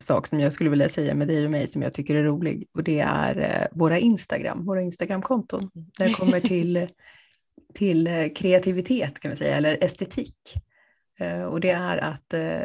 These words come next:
Speaker 1: du har ju den här arton femtioåtta-kanalen som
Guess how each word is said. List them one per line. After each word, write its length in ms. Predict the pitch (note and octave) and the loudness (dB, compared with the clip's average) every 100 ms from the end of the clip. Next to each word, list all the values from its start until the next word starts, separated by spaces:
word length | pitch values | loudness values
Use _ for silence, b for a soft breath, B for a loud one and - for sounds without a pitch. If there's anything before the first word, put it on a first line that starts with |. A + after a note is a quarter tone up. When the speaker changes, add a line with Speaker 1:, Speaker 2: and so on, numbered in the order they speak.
| - | -4
Speaker 1:
du 160 | E3 F3+ | -2 2
har 160 | F3+ | 4
ju 60 | E3+ | 4
den 100 | E3+ | 4
här 220 | D#3+ D3 C#3+ D3 | 0 0 2 0
arton 220 | C#3+ D3+ | 0 -4
femtioåtta-kanalen 920 | D#3+ D#3 D#3+ - C#3+ F#3+ F#3+ C#3+ C3 | -2 -2 -4 -4 -2 0 0 -2 -4
som 420 | - C#3+ C3+ D3+ | -4 -2 -2 -6